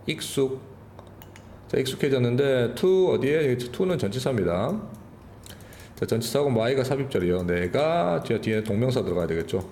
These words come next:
to 때문에. 자, 바나나 던져주는 거에 익숙해졌어요. 자, 코러스는 가로질러서죠. 펜스를 가로질러서, 자, at the zoo, 동-, 동물원에.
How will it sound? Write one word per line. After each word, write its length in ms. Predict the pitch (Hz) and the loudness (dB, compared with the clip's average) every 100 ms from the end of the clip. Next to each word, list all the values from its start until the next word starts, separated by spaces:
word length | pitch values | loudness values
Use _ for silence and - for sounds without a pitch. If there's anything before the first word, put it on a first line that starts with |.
| - | -14
to 180 | - 95 | -8 -4
때문에. 600 | 87 80 85 123 175 190 | -2 -2 -2 0 -2 -2
자, 320 | 92 82 - - - - - - | -6 -8 -10 -16 -20 -20 -20 -18
바나나 440 | - 92 104 120 123 | -6 -2 0 2 2
던져주는 680 | 107 110 113 104 92 82 82 - - - - - - - - - - | 0 2 2 2 0 -2 -6 -12 -20 -20 -20 -20 -20 -20 -20 -10 -2
거에 180 | 113 | 0
익숙해졌어요. 760 | 131 123 - 92 78 - 73 73 | 2 -2 -2 0 0 -2 -6 -6
자, 120 | - 107 | -4 0
코러스는 320 | 156 156 160 | 0 0 0
가로질러서죠. 680 | 127 131 127 110 101 110 117 - | 0 0 2 0 0 0 -2 -4
펜스를 460 | - 170 - 151 107 | -4 -2 0 0 0
가로질러서, 840 | 92 92 90 87 131 151 180 202 | 0 0 0 0 0 2 0 -2
자, 100 | 156 | 0
at 120 | 120 | 0
the 100 | 123 | 0
zoo, 300 | 110 113 110 - | 0 0 -2 -4
동-, 400 | 104 107 143 196 - - | -2 0 -2 -4 -10 -10
동물원에. 440 | - 110 113 82 | -2 0 2 0